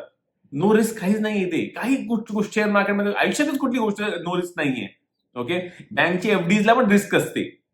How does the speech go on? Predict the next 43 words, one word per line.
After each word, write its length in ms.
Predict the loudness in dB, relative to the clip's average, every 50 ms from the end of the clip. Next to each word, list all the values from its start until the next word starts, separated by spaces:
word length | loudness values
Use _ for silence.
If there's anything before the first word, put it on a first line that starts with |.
| _ _ _ _ _ _ _ -10
फक्त 160 | -8 -2 0
रिस्क 280 | 2 2 2 0 2 4
कमी 240 | 4 6 6 6 6
असते. 540 | 4 2 0 -2 -4 -4 -4 -6 -12 _ _
शेअर 240 | -4 0 2 4 4
मार्केटमध्ये 500 | 4 2 2 0 0 -2 -2 -2 -2 -2
रिस्क 240 | -2 -4 -6 -4 -2
जास्त 320 | -2 -2 -2 -4 -2 0
आहे. 360 | 0 2 0 -2 -6 -10 _ _ _ _ _ _ _ _ 0
So 100 | 2 2
जर 380 | 2 4 2 4 4 4 4 2
तुम्हाला, 420 | 2 2 2 4 6 6 6 6
जर 280 | 4 2 0 0 0 0 -2 -4 -8 -16 _ _ _ -2
हा, 240 | 2 4 4 4
जर 120 | 2 0 -2
तुमचा 320 | -2 -4 -6 -4 -4 -4
पन्नास 480 | -2 0 0 -2 0 0 -2 -2 -2 -2
हजार 220 | -2 0 0 0
रुपयाचा 360 | 0 0 0 0 0 0 0
हा 200 | 2 2 2 2
रिस्क 680 | 2 0 -4 -2 2 2 4 4 2 0 -6 -14 _ -4
कॅपिटल 580 | -2 -2 -2 -2 -4 -4 -4 -2 0 0 0 0 -2
नसेल, 640 | -2 0 0 0 0 0 0 0 0 0 -2 -2 -6 -14 _ _ _ _ _ _ _ _ _ _ _ _ _ _ _ _ _ -10
तर 60 | -10
टाकूच 520 | -8 -4 -2 -2 -2 -2 -2 -4 -6 -4 -4
नका 260 | -4 -6 -6 -6 -6
मार्केटमध्ये. 520 | -6 -6 -8 -8 -8 -10 -8 -8 -6 -6
आणि 140 | -4 -4 -4
झिरो 320 | -4 -4 -4 -2 -2 -2 0
नॉलेज 260 | 0 -2 -2 -2 -4
असेल 240 | -6 -8 -8 -8 -8
तर 60 | -6
पहिले 200 | -6 -4 -4 -2
आपले 180 | -2 -2 -6
फ्री 300 | -8 -8 -8 -8 -6 -4
वेबिनार 380 | -2 -2 -2 -2 -2 -2 -2 -4
सिरीज 320 | -4 -6 -8 -8 -8 -6
जी 100 | -6 -4
आहे, 80 | -4 -4
डिस्क्रिप्शन 460 | -4 -6 -8 -8 -10 -12 -12 -10 -10
मध्ये 160 | -8 -8 -6
लिंक 200 | -6 -6 -6 -8
दिलाय, 240 | -6 -6 -6 -6 -8